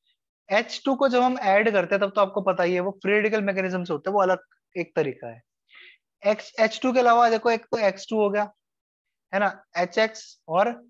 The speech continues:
एच टू एस ओ फ़ोर और आपका एच टू ओ, राइट। एच टू को और एक्स टू को जब डबल बॉन्ड में ऐड करोगे तो कोई टेंशन की बात यहाँ पे होती नहीं है।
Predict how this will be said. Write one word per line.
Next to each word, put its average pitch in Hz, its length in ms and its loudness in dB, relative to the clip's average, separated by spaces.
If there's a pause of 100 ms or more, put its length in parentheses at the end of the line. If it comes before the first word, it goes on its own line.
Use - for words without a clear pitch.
(380)
एच 170 240 -8
टू 208 60 2
एस 196 160 -2
ओ 202 40 0
फ़ोर 214 280 0
और 175 240 -4
आपका 165 420 0
एच 160 260 -10
टू 127 140 -14
ओ, 120 80 -16 (500)
राइट। 208 280 0 (2500)
एच 214 280 2
टू 285 100 0
को 285 120 4
और 277 100 6
एक्स 226 220 2
टू 247 60 -4
को 254 80 0
जब 247 200 4
डबल 208 220 2
बॉन्ड 214 240 2
में 208 100 0
ऐड 208 180 0
करोगे 190 220 -2
तो 226 80 -2
कोई 233 220 2
टेंशन 190 400 -4
की 190 60 -6
बात 185 200 -2
यहाँ 165 120 -6
पे 190 100 -6
होती 165 300 -6
नहीं 123 140 -16
है। 123 60 -20